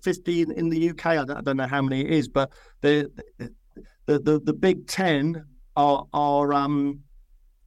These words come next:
are going into ev-, eating everyone's lunch, and, uh, and the specialist ones are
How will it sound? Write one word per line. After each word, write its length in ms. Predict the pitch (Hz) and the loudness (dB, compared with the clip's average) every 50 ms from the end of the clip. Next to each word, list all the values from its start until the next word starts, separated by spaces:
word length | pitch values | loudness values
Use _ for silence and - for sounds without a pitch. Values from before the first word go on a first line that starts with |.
| _ _ _ - | _ _ _ -6
are 100 | 143 - | -4 0
going 300 | - 165 156 151 147 151 | 2 2 4 4 4 4
into 280 | 147 147 151 151 165 | 2 2 2 0 0
ev-, 180 | 170 170 151 160 - | 0 0 -2 0 2
eating 280 | 170 151 156 160 151 156 | 2 2 4 4 2 0
everyone's 340 | 151 - 147 147 139 123 | 0 2 2 0 2 2
lunch, 320 | 143 160 151 151 156 - - | 0 0 0 0 -2 -2 -2
and, 140 | 156 143 143 | -2 -2 0
uh, 180 | 147 147 147 - | -2 -4 -6 -4
and 280 | 151 143 143 139 139 143 - - _ _ | 0 0 2 0 0 -4 -10 -20 _ _
the 60 | - | -8
specialist 500 | - - - 175 156 - - 156 151 - | -6 -2 -2 -2 -2 -2 -4 -4 0 0
ones 260 | 151 160 160 151 143 | 2 2 2 2 0
are 40 | 143 | -2